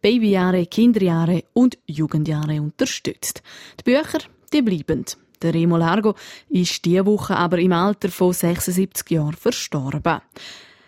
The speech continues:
Der Kinderarzt ist weltberühmt und hat eine geduldige und liebevolle Erziehung gepredigt,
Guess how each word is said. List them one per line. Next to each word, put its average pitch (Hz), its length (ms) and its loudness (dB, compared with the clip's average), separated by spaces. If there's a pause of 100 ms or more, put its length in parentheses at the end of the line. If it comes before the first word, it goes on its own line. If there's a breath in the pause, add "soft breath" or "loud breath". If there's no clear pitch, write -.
Der 214 100 -2
Kinderarzt 254 680 2
ist 214 300 0
weltberühmt 185 840 2
und 170 280 2
hat 190 220 2
eine 185 200 2
geduldige 190 680 0
und 185 260 0
liebevolle 185 720 2
Erziehung 175 400 -2 (100)
gepredigt, - 640 -6